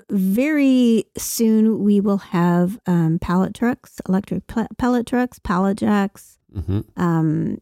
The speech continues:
Speaker 1: the hand-operated forklifts. That one is coming out. Um, walkies and riders, they have, like, twelve different names.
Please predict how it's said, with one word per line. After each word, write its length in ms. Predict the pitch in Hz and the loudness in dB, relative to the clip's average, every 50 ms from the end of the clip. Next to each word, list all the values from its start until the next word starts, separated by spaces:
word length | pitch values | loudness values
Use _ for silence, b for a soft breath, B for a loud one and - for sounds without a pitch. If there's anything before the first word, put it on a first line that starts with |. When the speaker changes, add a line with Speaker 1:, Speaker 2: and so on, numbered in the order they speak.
| _ - | _ -4
Speaker 1:
the 120 | 220 202 | -4 0
hand-operated 720 | 165 202 185 180 180 185 175 - - 180 180 170 175 175 185 | 2 2 2 2 2 0 0 -2 0 -2 0 0 0 -2 -2
forklifts. 760 | - 208 214 208 208 - 202 202 208 196 - - - - - _ _ _ _ _ _ _ _ _ _ _ _ _ | -4 -4 -4 -4 -2 -2 -2 -2 -2 -2 -4 -10 -12 -14 -18 _ _ _ _ _ _ _ _ _ _ _ _ _
That 480 | 202 220 208 220 226 202 202 208 185 - | 0 0 0 0 0 0 0 0 0 0
one 200 | 208 202 196 196 | 0 2 2 2
is 260 | - 190 190 190 - | 0 0 -2 -2 -4
coming 340 | - - 202 180 185 185 190 | -4 -2 0 2 2 2 2
out. 300 | 196 220 247 262 269 - - _ _ _ _ _ _ _ _ _ - | 2 2 0 -2 -4 -6 -12 _ _ _ _ _ _ _ _ _ 0
Um, 440 | 196 190 185 185 180 180 175 - 180 | 0 2 2 2 2 2 0 -2 -2
walkies 500 | 185 175 190 233 - - 233 226 214 202 | -2 -2 -2 -2 0 2 2 4 4 4
and 160 | 190 180 190 | 2 2 2
riders, 440 | 180 180 196 202 220 233 254 247 - | 0 0 2 2 2 0 0 -2 -4
they 100 | 277 285 | -2 -2
have, 120 | 311 302 269 | -2 0 0
like, 180 | 247 208 196 | -2 -4 -4
twelve 280 | - - 170 160 165 175 | -4 -4 -4 -2 -2 -2
different 260 | 175 170 - 151 - | -4 -6 -6 -6 -6
names. 420 | - - 151 147 190 208 - - | -6 -4 -2 -2 -4 -4 -6 -10